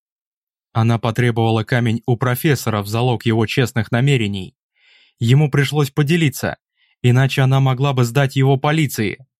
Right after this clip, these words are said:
Потому-то он и принёс саркофаг с мумией в её сад. Так ей не удалось бы обвинить его, а самой выйти сухой из воды. А где же второй изумруд?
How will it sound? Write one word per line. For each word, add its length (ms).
Потому-то 500
он 120
и 20
принёс 420
саркофаг 600
с 60
мумией 380
в 100
её 200
сад. 320
Так 200
ей 220
не 140
удалось 480
бы 140
обвинить 480
его, 340
а 140
самой 380
выйти 340
сухой 460
из 260
воды. 420
А 100
где 220
же 100
второй 380
изумруд? 480